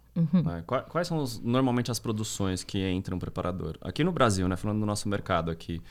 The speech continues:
Speaker 2: que tipo de produção a gente consegue entrar? É um longa-metragem, um curta, séries? Onde é mais visto o papel?
Speaker 1: Ai, agora em tudo. Eu acho que começou no cinema.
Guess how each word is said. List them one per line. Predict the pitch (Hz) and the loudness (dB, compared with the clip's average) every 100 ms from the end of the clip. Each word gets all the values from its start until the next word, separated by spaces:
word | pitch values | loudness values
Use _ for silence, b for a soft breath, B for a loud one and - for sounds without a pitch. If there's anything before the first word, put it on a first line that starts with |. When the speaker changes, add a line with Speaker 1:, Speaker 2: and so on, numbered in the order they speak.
| b | b
Speaker 2:
que | - | -8
tipo | - - | -6 -2
de | 131 | -2
produção | 123 120 113 107 - 110 | 0 0 0 -2 0 0
a | |
gente | 107 - | 0 -4
consegue | 104 - 95 | -4 -2 -4
entrar? | 92 90 85 | -2 -2 -2
É | |
um | 90 | -2
longa-metragem, | 98 87 78 98 107 104 95 87 87 | -2 -2 -4 0 2 2 0 -2 -6
um | 87 | -6
curta, | - 104 107 95 - 87 82 | -8 -6 -4 -4 -4 -6 -4
séries? | - 101 107 107 95 90 92 b b - | -2 2 4 4 2 -2 -4 b b -10
Onde | 107 117 | -6 -2
é | |
mais | 113 110 104 | 0 0 -2
visto | 98 101 98 - 90 | -4 -4 -4 -6 -8
o | |
papel? | 87 90 85 73 - - b b b - - | -6 -4 -4 -6 -8 -20 b b b -20 -8
Speaker 1:
Ai, | 180 156 156 | -4 -2 -2
agora | 151 151 139 160 | -4 -4 -2 0
em | 170 | 0
tudo. | - 147 135 139 160 - | -2 -4 -4 -8 -6 -2
Eu | 175 | 4
acho | 175 - | 4 4
que | 208 | -2
começou | - 208 202 190 - - 190 185 214 220 - - - | 4 8 10 8 4 4 8 10 10 8 0 -4 2
no | 185 | 4
cinema. | - - 208 151 135 135 | 4 6 6 6 2 0